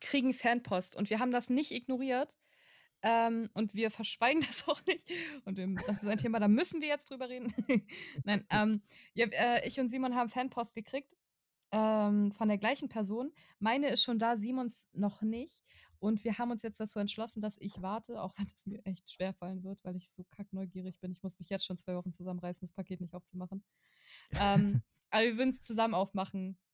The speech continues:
Speaker 1: dann
Speaker 2: Ja.
Speaker 1: auch live im Podcast, weil es cooler einfach.
Speaker 2: Auf jeden Fall. Aber, wie gesagt, da ich ja auf einer Vulkaninsel sitz. <laughs>
Speaker 1: <laughs>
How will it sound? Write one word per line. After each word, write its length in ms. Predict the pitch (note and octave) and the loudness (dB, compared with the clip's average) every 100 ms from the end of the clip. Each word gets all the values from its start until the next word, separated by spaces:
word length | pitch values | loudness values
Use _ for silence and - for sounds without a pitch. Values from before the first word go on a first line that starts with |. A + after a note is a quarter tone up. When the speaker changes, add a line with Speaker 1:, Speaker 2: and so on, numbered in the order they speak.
| _ | _
Speaker 1:
dann 140 | F#3+ | 4
Speaker 2:
Ja. 40 | C3+ | 4
Speaker 1:
auch 140 | G3+ | 4
live 280 | G#3 G3 G3+ | 2 2 2
im 60 | G3 | -2
Podcast, 420 | A#3 A3+ G#3 G3+ | -2 0 -4 -2
weil 80 | F#3 | -4
es 100 | - | -4
cooler 320 | - E3+ D#3+ | -8 -8 -8
einfach. 320 | D3+ E3 F#3+ - _ _ _ _ _ _ _ _ _ _ _ - | -8 -12 -16 -20 _ _ _ _ _ _ _ _ _ _ _ 0
Speaker 2:
Auf 160 | A#2 | 2
jeden 180 | B2+ A#2+ | 2 2
Fall. 300 | A2+ A#2+ A#2+ - _ _ | 0 0 0 -4 _ _
Aber, 580 | B2+ B2+ C3+ C3+ C3+ C3 A#2+ | 4 8 8 6 4 2 -2
wie 140 | A#2 | -2
gesagt, 440 | A#2+ A#2 B2 - - | 0 0 -2 -8 -2
da 400 | A2+ A#2 A#2 A#2+ - | 2 2 2 -2 -2
ich 200 | B2 - | -4 0
ja 180 | A#2 A2 | 0 2
auf 240 | A#2+ - | -2 -2
einer 420 | A#2 A#2 A2+ A2+ B2+ | -2 0 0 -2 0
Vulkaninsel 800 | B2 - B2 B2 C3 C3+ A#2+ B2 | 0 2 2 2 2 0 2 2
sitz. 340 | B2+ - - _ _ | 2 0 -8 _ _
<laughs> 920 | - - - - - C#3+ - - D3 - _ _ E3+ - - - | -14 -14 -6 -6 0 -2 -2 -4 -4 -4 _ _ -16 -16 -10 -8
Speaker 1:
<laughs> 440 | G3+ D4+ C4 G#3 | -2 0 0 -2